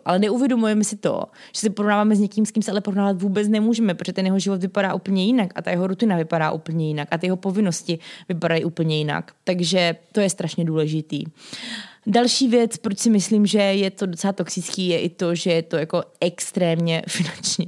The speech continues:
náročný být that girl. Nejme-, nebudu mluvit o tom, kolik jako nádherných a, a estetik věcí a, a prostě nádobí a nových outfitů a všeho tam mají, ale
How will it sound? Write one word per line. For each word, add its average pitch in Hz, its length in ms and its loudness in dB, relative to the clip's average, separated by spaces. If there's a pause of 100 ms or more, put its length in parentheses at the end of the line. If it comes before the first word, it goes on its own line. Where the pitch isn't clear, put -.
(160)
náročný 202 560 -2 (340)
být 185 180 0
that 165 140 0
girl. 143 260 -6 (240)
Nejme-, 311 320 4
nebudu 277 380 4
mluvit 240 220 2
o 190 40 0
tom, 185 580 -2
kolik 175 160 0
jako 170 200 0
nádherných 180 800 2 (100)
a, 160 420 2 (200)
a 160 80 2
estetik 170 360 -2
věcí 165 720 -2
a, 104 420 -6 (220)
a - 60 -4
prostě 156 760 -2 (460)
nádobí 165 1040 0
a 85 200 -4 (200)
nových 165 380 -4 (120)
outfitů 180 920 -2
a - 100 -6
všeho 165 300 -2
tam 165 120 0
mají, 226 360 0
ale 170 200 2